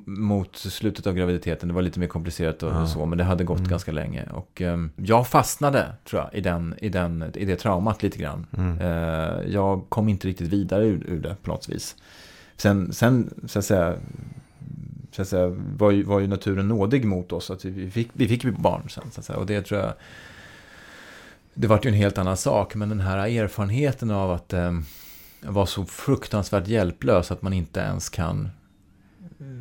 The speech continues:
Speaker 1: man kan inte, inte ens, det finns inget språk, det finns inget ord, det finns inget, och liksom, och då, då kände jag mig också väldigt utestängd, naturligtvis,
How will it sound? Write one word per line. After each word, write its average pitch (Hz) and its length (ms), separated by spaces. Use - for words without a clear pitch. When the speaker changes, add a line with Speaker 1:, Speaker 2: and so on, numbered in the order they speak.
Speaker 1:
man 104 140
kan 127 140
inte, - 200
inte 110 220
ens, - 360
det 117 120
finns 127 200
inget 120 140
språk, - 540
det 120 80
finns 120 220
inget 117 200
ord, 113 260
det - 60
finns 113 220
inget, 110 160
och 113 200
liksom, 113 300
och 107 300
då, 117 180
då 107 100
kände 107 180
jag 95 60
mig 90 80
också 85 200
väldigt 85 380
utestängd, 92 720
naturligtvis, - 560